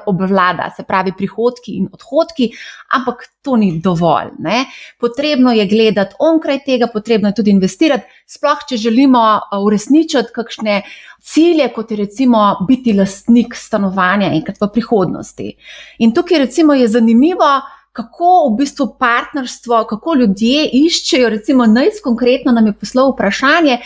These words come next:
kako naj poišče, kje naj poišče partnerko, s katero si bo lahko delil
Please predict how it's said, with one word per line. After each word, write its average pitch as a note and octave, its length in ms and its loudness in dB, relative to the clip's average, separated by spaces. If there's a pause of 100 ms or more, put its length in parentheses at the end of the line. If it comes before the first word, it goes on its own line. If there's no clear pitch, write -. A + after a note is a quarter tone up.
(200)
kako G4 320 -2
naj F4 180 0
poišče, C#4 420 2
kje E4 240 -6
naj D#4+ 140 0
poišče C4 400 -2 (180)
partnerko, C4+ 640 -2 (560)
s - 140 -20
katero C#4 360 -4
si B3 220 0
bo G#3+ 80 0
lahko G#3 380 -2
delil A#3+ 480 0